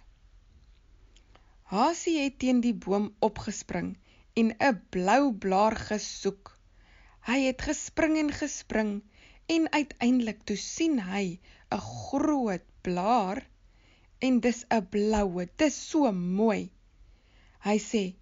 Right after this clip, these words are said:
"Nou kan ek agter die waterval invlieg. Jee, jee, jee,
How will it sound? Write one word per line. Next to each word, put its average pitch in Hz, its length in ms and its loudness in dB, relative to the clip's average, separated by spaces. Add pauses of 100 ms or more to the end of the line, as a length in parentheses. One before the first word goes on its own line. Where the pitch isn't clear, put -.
(360)
"Nou 320 300 4
kan 269 240 2
ek 247 220 -2
agter 262 440 -2
die 196 240 -6
waterval 320 760 0
invlieg. 208 580 -4 (420)
Jee, 320 840 2
jee, 339 400 2
jee, 302 300 2